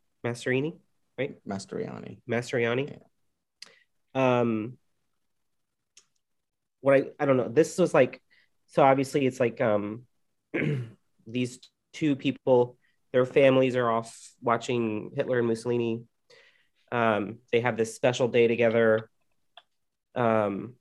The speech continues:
Speaker 1: which is the title, of course. But the dynamic that's between the two is like, I was kind of, like, really impressed by it. Like, just the whole movie,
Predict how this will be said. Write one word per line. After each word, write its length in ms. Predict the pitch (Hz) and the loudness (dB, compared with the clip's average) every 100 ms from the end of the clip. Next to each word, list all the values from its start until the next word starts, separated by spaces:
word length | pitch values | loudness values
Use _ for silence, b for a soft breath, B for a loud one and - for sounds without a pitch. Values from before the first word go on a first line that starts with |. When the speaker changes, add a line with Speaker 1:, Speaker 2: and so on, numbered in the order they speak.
| _ _ _ _ | _ _ _ _
Speaker 1:
which 120 | 101 | -14
is 80 | 113 | -10
the 100 | 117 | -8
title, 480 | 113 110 104 117 - _ | -2 0 2 -2 -8 _
of 60 | _ | _
course. 200 | 107 - b b b - | -8 -8 b b b 2
But 140 | 135 | 4
the 80 | 135 | 4
dynamic 580 | 139 143 139 143 143 - - | 4 4 6 4 2 -2 -2
that's 600 | 113 - _ - - - _ | -2 -4 _ -20 -20 -20 _
between 360 | 123 - 139 123 | -10 -4 -2 -2
the 80 | |
two 280 | 113 131 127 | -2 -2 -2
is 320 | 110 120 - | -2 -6 -4
like, 280 | 123 110 - - _ _ _ _ _ _ _ _ _ _ _ _ _ _ _ _ _ - | -2 -2 -4 -20 _ _ _ _ _ _ _ _ _ _ _ _ _ _ _ _ _ 2
I 140 | 117 | 4
was 160 | 131 131 | 4 0
kind 240 | - 127 | -4 -2
of, 100 | 113 | 0
like, 300 | 110 98 - - _ _ _ 214 _ 123 | -2 -4 -10 -20 _ _ _ -20 _ -2
really 300 | 123 127 120 | 2 4 2
impressed 440 | 120 113 104 - | 0 -2 -4 -4
by 120 | 98 | -4
it. 100 | 107 | -2
Like, 280 | 110 104 - _ _ _ _ _ _ _ _ _ _ _ _ _ _ _ _ _ _ _ _ _ 117 113 | -2 -4 -10 _ _ _ _ _ _ _ _ _ _ _ _ _ _ _ _ _ _ _ _ _ -18 -8
just 160 | 131 143 | -4 -2
the 80 | |
whole 220 | 135 139 143 | 2 4 4
movie, 560 | 123 117 113 113 107 | 4 -2 -4 -4 -6